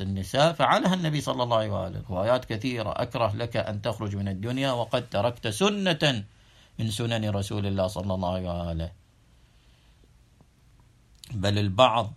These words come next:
يعني، عندنا وعند غيرنا بعض الروايات يستفاد منه أنه نكح السيدة ماريا القبطية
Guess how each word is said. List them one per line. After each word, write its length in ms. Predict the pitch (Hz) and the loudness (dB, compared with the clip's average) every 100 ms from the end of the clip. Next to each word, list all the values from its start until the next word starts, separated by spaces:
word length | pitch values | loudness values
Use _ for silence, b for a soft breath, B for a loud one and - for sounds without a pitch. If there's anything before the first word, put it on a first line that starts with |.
| - | -8
يعني، 220 | 87 92 | -6 -4
عندنا 480 | 90 117 117 113 107 | -2 0 0 2 2
وعند 360 | 107 98 101 | 2 2 0
غيرنا 560 | 104 101 120 131 135 147 | 0 0 0 0 2 2
بعض 280 | 139 95 101 | 4 2 2
الروايات 520 | 101 104 110 135 156 | 0 2 4 4 2
يستفاد 540 | 113 - 107 123 120 | -2 -4 2 4 4
منه 320 | 101 117 113 120 | 0 -2 -2 -2
أنه 800 | 110 117 117 120 131 139 147 156 b b b b b | -2 -2 0 0 0 2 0 -2 b b b b b
نكح 800 | - 92 95 98 110 127 123 104 | -6 -4 0 0 0 2 0 2
السيدة 840 | 120 127 107 107 110 110 107 101 95 | 2 2 0 -4 -4 -2 0 0 0
ماريا 520 | 98 95 110 107 101 | 0 -2 -2 -2 -2
القبطية 1040 | 95 - 98 95 120 147 156 165 175 180 | -4 -4 -4 -4 0 2 4 4 4 2